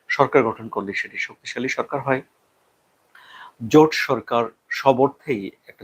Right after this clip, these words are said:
দুর্বল সরকার হয়ে থাকে, কারণ রাষ্ট্রের নীতি নির্ধারণে, সরকার পরিচালনা করার জন্যে জোটের সদস্যদের তুষ্ট রাখতে হয়, তাদের মতামতকে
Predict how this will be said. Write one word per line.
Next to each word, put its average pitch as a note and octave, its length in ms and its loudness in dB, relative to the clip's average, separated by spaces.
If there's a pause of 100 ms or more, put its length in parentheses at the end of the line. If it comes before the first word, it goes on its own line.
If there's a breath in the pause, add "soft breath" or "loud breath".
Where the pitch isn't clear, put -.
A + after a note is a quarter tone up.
দুর্বল C3 260 2
সরকার A2 360 -6
হয়ে G2 140 -12
থাকে, - 240 -12
কারণ G#2+ 280 2 (480 soft breath)
রাষ্ট্রের C#3 320 4
নীতি D#3 200 0
নির্ধারণে, D3 480 0
সরকার A#2 340 -4
পরিচালনা G2+ 460 -8
করার F#2+ 260 -4
জন্যে F#2+ 280 -14 (400)
জোটের A2+ 260 -4
সদস্যদের G2+ 640 -4 (560)
তুষ্ট D3 220 -2
রাখতে A2 320 0
হয়, F#2+ 200 -6
তাদের G#2 260 -4
মতামতকে G#2+ 480 -6